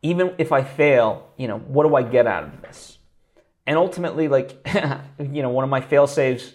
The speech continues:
with the Colombian movie was like, "Hey, if this all went to hell, well,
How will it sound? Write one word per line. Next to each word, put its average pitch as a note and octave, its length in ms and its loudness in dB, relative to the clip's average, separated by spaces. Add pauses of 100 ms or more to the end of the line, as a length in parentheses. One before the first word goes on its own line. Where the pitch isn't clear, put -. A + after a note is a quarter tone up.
with B2 180 -8
the - 60 -10
Colombian D#3+ 540 0
movie A#2+ 520 -6 (520)
was D3 180 0
like, D#3 180 2
"Hey, C3 380 -4
if - 260 -6
this E3 180 -2
all D#3 280 2
went D3 220 -4
to D3 100 -8
hell, A#2 460 -8 (320)
well, D3+ 560 2